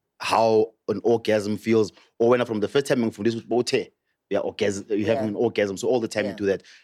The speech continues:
Speaker 1: And manje, I think this problem is two-faced. Because now, yena lo sisi lona, for three years, faking an orgasm, that can't be, it, it's not okay. Like, it's really not okay.
Speaker 2: Wena usakhuluma
Speaker 1: Whereas
Speaker 2: ngo-three years, abazali bethu, guys, ngicela
Speaker 1: Yeah.
Speaker 2: sikhulume ngabazali bethu.
Speaker 1: <laughs> Yeah.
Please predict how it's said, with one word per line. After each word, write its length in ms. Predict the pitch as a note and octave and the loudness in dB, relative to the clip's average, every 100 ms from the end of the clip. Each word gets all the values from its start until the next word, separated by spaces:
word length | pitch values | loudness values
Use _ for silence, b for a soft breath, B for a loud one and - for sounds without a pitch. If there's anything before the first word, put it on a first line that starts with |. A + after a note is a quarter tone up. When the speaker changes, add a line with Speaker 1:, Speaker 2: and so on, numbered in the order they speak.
| b | b
Speaker 1:
And 120 | C#3+ | -2
manje, 160 | F3+ F#3+ | 0 0
I 20 | |
think 220 | D#3+ G#3+ - | 0 0 0
this 280 | E3 - - _ | 0 -2 -14 _
problem 360 | - D3 C3+ A2+ | -2 2 2 0
is 80 | G2 | -2
two-faced. 520 | - B2+ G#2+ F2+ - b b b - | -2 0 0 -4 -10 b b b -2
Because 280 | A2 C3+ | 2 2
now, 340 | A2+ C3 C3 - _ _ _ - | 2 2 0 -4 _ _ _ 0
yena 280 | A2+ E3 F#3 | 4 4 4
lo 60 | F3 | 2
sisi 340 | A3 B3+ D#3 | 2 2 2
lona, 340 | A2 G#2 F2+ - _ _ _ | 4 2 0 -14 _ _ _
for 100 | C3+ | -2
three 220 | D3 A#3 | 0 2
years, 360 | A3 D#3 G#2 - _ _ - | 4 2 0 -8 _ _ -4
faking 300 | E3 E3+ D3+ | -2 2 2
an 80 | C3 | 4
orgasm, 580 | D3 C3 B2+ A2 G2+ E2+ _ - | 2 4 2 2 -2 -4 _ -4
that 180 | - | -4
can't 300 | - E3 D#3+ | 0 0 0
be, 260 | C3+ B2+ A2 | 2 2 2
it, 100 | A2 | 0
it's 240 | A2+ - | 0 0
not 280 | G#2 B2 - - | 0 2 0 0
okay. 440 | A#2 - C3 F2 b b b | 0 2 2 0 b b b
Like, 140 | B2 | -2
it's 120 | B2+ | 0
really 140 | A#2+ D3 | 2 2
not 140 | C#3 | 4
okay. 280 | B2+ - B2+ | 2 2 2
Speaker 2:
Wena 100 | A#3+ | 2
usakhuluma 380 | A3 C#4 C4 C#4 | 2 0 2 2
Speaker 1:
Whereas 240 | C4 - | 2 0
Speaker 2:
ngo-three 180 | A3+ A3+ | 2 2
years, 260 | A3+ G3+ - - | 4 4 2 0
abazali 460 | A#3+ C#4+ F#3+ F3+ F3+ | 2 2 2 2 2
bethu, 360 | G3+ F3 - D3 | 2 2 -2 -8
guys, 240 | - C#3 C3 | 0 0 0
ngicela 100 | B2 | 0
Speaker 1:
Yeah. 120 | A#2 | 0
Speaker 2:
sikhulume 300 | A2+ - B3 F3+ | -2 -2 0 0
ngabazali 300 | F#3+ D3+ C#3 | -2 -2 -4
bethu. 300 | D3+ A#3+ - | -4 -4 -2
Speaker 1:
<laughs> 40 | A#4+ | 0
Yeah. 200 | - | 0